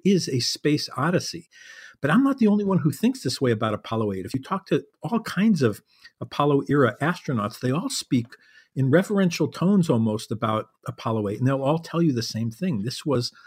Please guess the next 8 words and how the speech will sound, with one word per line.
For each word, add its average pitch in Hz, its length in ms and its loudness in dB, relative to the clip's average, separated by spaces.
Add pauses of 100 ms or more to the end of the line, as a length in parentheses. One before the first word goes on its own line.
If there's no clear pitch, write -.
(200)
about 117 320 -4
the 117 80 -6
first - 380 -6
time 117 320 -4
humans 117 500 0
ever 120 180 0
left 113 280 -4
home, 131 320 -4